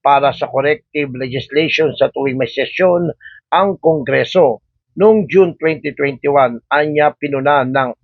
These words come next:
F A T F, ah, ang issue ng money laundering mula sa casino junket at kawalan ng prosecution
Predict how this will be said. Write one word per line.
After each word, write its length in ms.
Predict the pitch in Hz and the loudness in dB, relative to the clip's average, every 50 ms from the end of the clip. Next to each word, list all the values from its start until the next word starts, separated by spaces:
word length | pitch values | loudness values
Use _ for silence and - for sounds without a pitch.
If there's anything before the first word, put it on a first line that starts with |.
| _ _ | _ _
F 240 | - 151 143 - _ _ | 2 2 2 2 _ _
A 100 | 143 143 143 131 120 | 0 0 0 0 -4
T 160 | _ 135 131 | _ -6 -4
F, 320 | 127 131 147 160 - - _ 139 | 0 4 4 4 2 2 _ 0
ah, 160 | 127 104 - _ _ _ _ _ _ - | 0 0 -2 _ _ _ _ _ _ -2
ang 240 | - 135 143 143 - _ | 0 0 0 -2 -8 _
issue 400 | 190 180 147 - - - 165 160 | -8 -8 -8 -6 -4 -2 -2 0
ng 160 | 151 151 143 135 | 2 0 0 2
money 320 | 135 147 156 156 151 151 | 2 0 0 2 0 0
laundering 560 | 147 147 147 147 139 120 135 143 160 170 165 | 2 4 2 2 2 0 -4 -2 -2 -2 -2
mula 240 | 151 139 139 139 127 | -2 2 2 2 2
sa 160 | - - 131 | 2 -2 0
casino 480 | - 120 - - - 156 151 151 143 127 | 0 0 -4 -2 -4 -4 -2 0 -2 0
junket 560 | 117 156 170 170 135 117 135 143 139 131 - _ _ _ - - - | 2 2 2 2 0 -2 0 0 0 0 -2 _ _ _ -20 -20 -6
at 240 | _ 143 151 156 - | _ 0 0 0 0
kawalan 480 | _ 160 151 147 147 143 147 147 147 147 | _ 2 2 4 4 4 4 2 2 0
ng 160 | 143 127 - | -2 -6 -6
prosecution 800 | 143 135 120 - 151 131 - 151 147 127 - - 190 180 147 110 | -8 -8 -8 -8 -12 -8 -6 -6 -6 -4 -2 0 0 0 0 -2